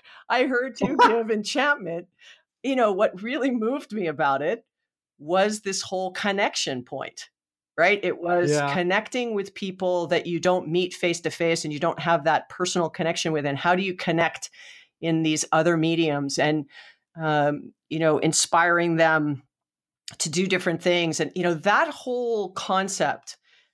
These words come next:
Speaker 1: uh, I thought was, uh, it was really helpful to me anyway. And, and I think that even, even when you give that presentation and you talk about, like, you know, point and font and how many slides and how much
Speaker 2: Yeah.
Speaker 1: words and
Speaker 2: Yeah.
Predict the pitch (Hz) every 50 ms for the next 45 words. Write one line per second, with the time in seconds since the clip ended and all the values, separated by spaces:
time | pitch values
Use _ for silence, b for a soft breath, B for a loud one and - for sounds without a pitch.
0 | _ _ - 160 160 156 147 147 143 123 - - - 147 160 175 175 - 190 170
1 | 160 131 - 143 151 160 156 151 147 143 135 - - - - _ _ _ _ _
2 | _ _ - 156 147 143 135 135 135 143 - - - _ _ - 180 190 170 180
3 | 170 175 226 240 226 202 220 190 - - 180 151 - 180 165 175 165 143 127 135
4 | 131 131 139 131 131 135 - - 170 185 - - 190 190 190 185 185 214 202 196
5 | - 170 - - 185 190 202 190 202 190 180 170 165 160 147 _ - 175 214 220
6 | 208 214 208 196 202 196 175 175 170 - 190 185 180 165 180 147 - - 170 156
7 | 160 156 147 185 160 160 160 - 160 151 147 139 147 143 - - 160 156 156 180
8 | 151 151 139 139 - - 135 135 135 - 135 135 131 123 117 _ _ - - 202
9 | 196 - - - 180 160 160 - - 170 165 160 165 165 165 - 151 139 143 170
10 | 170 165 165 165 160 151 - - 156 151 151 151 151 151 147 147 127 160 160 165
11 | 170 170 165 - - 147 156 156 160 160 156 156 139 - 156 143 131 - B